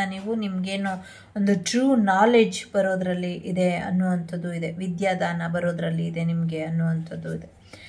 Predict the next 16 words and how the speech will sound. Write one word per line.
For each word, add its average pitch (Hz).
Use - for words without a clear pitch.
ಎರಡನೇದು 277
ಯಾರು 202
ಆಯ್ಕೆ 190
ಮಾಡಿದ್ದೀರಾ? 196
ಅರ್ಧನಾರೀಶ್ವರ 208
ಇದ್ದಾರೆ. 185
So, 185
ಶಿವ 226
ಪಾರ್ವತಿಯ 190
ಆಶೀರ್ವಾದ 202
ನಿಮ್ 180
ಜೀವನದಲ್ಲಿ 185
ಇದೆ. 220
ನಿಮ್ಮ 190
ದಾಂಪತ್ಯ 208
ಜೀವನ 180